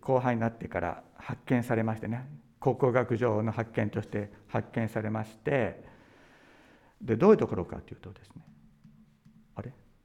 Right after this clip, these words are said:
あ、違う、間違えた。ここにあるのがね、チ-、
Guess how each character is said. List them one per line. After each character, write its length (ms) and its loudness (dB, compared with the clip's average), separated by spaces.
あ、 60 -16
違 160 -14
う、 60 -14
間 60 -14
違 120 -20
え 20 -12
た。 160 -20
こ 140 -4
こ 140 4
に 100 4
あ 60 6
る 80 0
の 80 2
が 100 0
ね、 140 -2
チ-、 180 -18